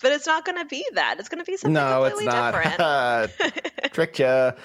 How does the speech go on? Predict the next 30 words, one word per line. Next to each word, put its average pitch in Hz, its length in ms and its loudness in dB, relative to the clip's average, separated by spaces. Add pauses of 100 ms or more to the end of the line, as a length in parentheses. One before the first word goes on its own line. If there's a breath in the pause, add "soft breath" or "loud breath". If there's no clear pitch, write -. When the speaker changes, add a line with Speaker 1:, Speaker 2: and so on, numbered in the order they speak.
(320 loud breath)
Speaker 2:
It 160 160 2
is, 139 400 2
I 131 120 2
will 160 100 0
say 156 140 0
the 120 80 -12
game, 127 200 -2
you 123 80 -6
say 123 120 -2
the 117 80 -2
book. 151 300 -2
It 120 180 -2
is 98 520 0
Hypnospace 98 480 -4
Outlaw 92 380 -2
for - 180 -12
the - 80 -16
book, - 340 -10
or 104 60 -14
for 101 80 -10
the 92 80 -14
game. 82 260 -10 (540 loud breath)
Speaker 1:
Yes, 262 300 -2 (100)
Speaker 2:
Hello. 170 180 -6
Speaker 1:
and 208 520 -2
Speaker 2:
<laughs> - 160 -8
Speaker 1:
the, 202 540 0
the 202 360 -4
book 233 220 -8
is 226 760 -4